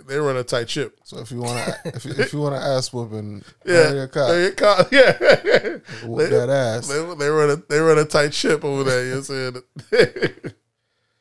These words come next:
Speaker 1: So, it, it's one of, it's one of those things. But that, that's either old school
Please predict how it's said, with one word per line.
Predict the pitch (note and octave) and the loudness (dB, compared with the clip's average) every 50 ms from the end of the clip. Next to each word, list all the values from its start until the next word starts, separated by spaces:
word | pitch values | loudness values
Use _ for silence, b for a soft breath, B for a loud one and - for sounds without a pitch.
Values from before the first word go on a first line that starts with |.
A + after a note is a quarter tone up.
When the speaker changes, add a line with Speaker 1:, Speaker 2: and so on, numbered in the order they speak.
| _ _ _ _ _ _ _ _ _ _ _ _ _ | _ _ _ _ _ _ _ _ _ _ _ _ _
Speaker 1:
So, | G2 G#2+ G#2+ G#2+ G#2+ G2+ F#2+ - B2 | -16 -14 -14 -14 -14 -16 -18 -20 -20
it, | A#2+ B2 _ _ C#3 | -20 -20 _ _ _
it's | C3+ C#3+ | _ -8
one | D#3 D3+ C#3+ C#3+ | -8 -8 -6 -6
of, | C#3 C#3 C#3+ _ _ | -8 -8 -10 _ _
it's | D#3 D#3 - | -20 -16 -10
one | F3+ F3+ F3 | -8 -6 -6
of | E3+ | -4
those | D#3+ D#3 D#3 C#3+ - - | -4 -4 -6 -6 -10 -14
things. | - D3 D3+ E3+ - - - - _ _ _ _ _ _ _ _ _ _ _ _ _ _ _ _ _ | -16 -20 -20 -14 -12 -12 -12 -12 _ _ _ _ _ _ _ _ _ _ _ _ _ _ _ _ _
But | D3 B2+ A#2 B2 C3 | -16 -16 -14 -10 -6
that, | D3 D3 D3+ D3 | -6 -6 -4 -2
that's | D#3+ E3+ F3 F3 - F#3+ | -2 -2 -2 -2 -4 -8
either | F#3+ F3 D3+ C3 | -6 -4 -4 -2
old | C#3 D3 D3+ D#3 C#3+ | 0 0 -2 0 -2
school | - - - F3 D#3+ D#3 D#3 D#3 D#3 D3+ D3+ | -4 -6 -4 -2 -2 0 0 -2 -2 -4 -8